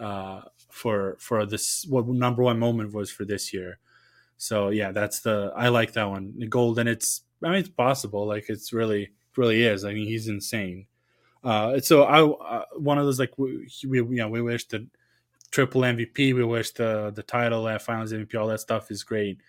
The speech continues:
Nothing is, yeah, nothing is past the gold. And, and even though, like, the three, three, uh, you know, three-peat M V P is just to be exhausting. Like, people are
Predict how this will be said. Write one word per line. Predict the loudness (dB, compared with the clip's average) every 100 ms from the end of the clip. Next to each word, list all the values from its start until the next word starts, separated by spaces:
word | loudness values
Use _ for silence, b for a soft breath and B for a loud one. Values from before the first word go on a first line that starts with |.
| B B B B B B -2
Nothing | 2 4 4 4
is, | 2 -2 -2
yeah, | 0
nothing | 2 2 2 0
is | 2
past | 4 4 2
the | -4
gold. | 0 2 2 0 -6 _ _ _ _ -4
And, | 0 0 -2 -4 -8 -12 -14 _ _ _ _ -2
and | 2
even | 2 2 4
though, | 6
like, | 6 2 0 _ _ -12
the | -12
three, | -10 -2 -2 -2 _
three, | -6 -2 2 2
uh, | 0
you | -2
know, | -4
three-peat | -4 -4 0 0
M | 0 -2
V | -4
P | -2 -2
is | -2
just | -6 -6
to | -2
be | -2
exhausting. | -2 2 2 2 -2 -8
Like, | -8 -6
people | -6 2
are | 2 2